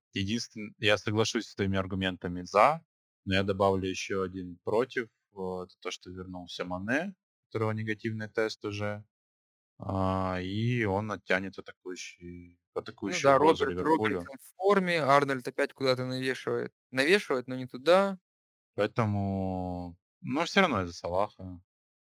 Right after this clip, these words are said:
Speaker 1: Да, и плюс они очень злые после Виллы должны быть.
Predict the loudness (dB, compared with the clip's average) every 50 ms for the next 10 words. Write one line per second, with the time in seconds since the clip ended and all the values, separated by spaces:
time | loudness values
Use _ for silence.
0 | _ _ _ _ -8 -2 2 2 2 4 2 0 -2 -4 -6 -6 -4 -4 -4 -4
1 | -4 -6 -4 -4 -4 -4 -4 -6 -6 -6 -8 -8 -10 -12 -12 -4 -2 -2 -2 -2
2 | -4 -8 -10 -8 -8 -2 0 2 2 2 2 0 -2 -4 -4 -8 -12 -10 -8 -10
3 | -10 -10 -14 _